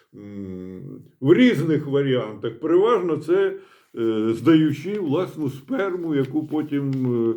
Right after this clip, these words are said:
жінки дивляться на фотографії: "От гарний, здоровий чоловік, я хочу, щоб в мене був такий син чи така ж сама донька. Так, я прошу мене <laughs> запліднити".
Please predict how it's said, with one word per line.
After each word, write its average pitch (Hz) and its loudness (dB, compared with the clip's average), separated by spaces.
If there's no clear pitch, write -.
жінки 170 4
дивляться 165 4
на 139 -2
фотографії: 139 -4
"От 127 -4
гарний, 117 -2
здоровий 113 2
чоловік, 123 -4
я 117 -2
хочу, 127 -6
щоб 104 -8
в 95 -8
мене 107 -4
був 95 -8
такий 95 -10
син 135 -4
чи 127 2
така 120 0
ж 113 -6
сама 107 -4
донька. 147 0
Так, 107 -8
я 127 -2
прошу 131 -2
мене 127 2
<laughs> - -14
запліднити". 139 0